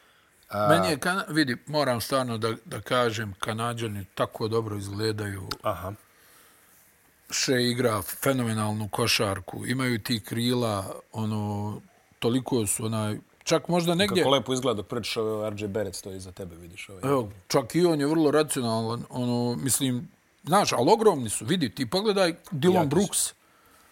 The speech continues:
Speaker 2: Lugens Dort, R J Barrett, to su sve, pa čak
Speaker 1: Da.
Speaker 2: i, i Ša ima blizu dva metra, jel? Kao,
Speaker 1: Jest.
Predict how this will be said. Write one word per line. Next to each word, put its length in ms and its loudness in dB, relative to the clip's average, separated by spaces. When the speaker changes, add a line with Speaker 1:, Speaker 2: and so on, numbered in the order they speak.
Speaker 2:
Lugens 340 2
Dort, 360 2
R 220 8
J 140 4
Barrett, 440 4
to 180 0
su 140 -2
sve, 360 6
pa 200 0
čak 200 4
Speaker 1:
Da. 160 4
Speaker 2:
i, 140 -2
i 60 2
Ša 240 4
ima 380 2
blizu 420 0
dva 220 8
metra, 340 2
jel? 240 4
Kao, 200 0
Speaker 1:
Jest. 460 2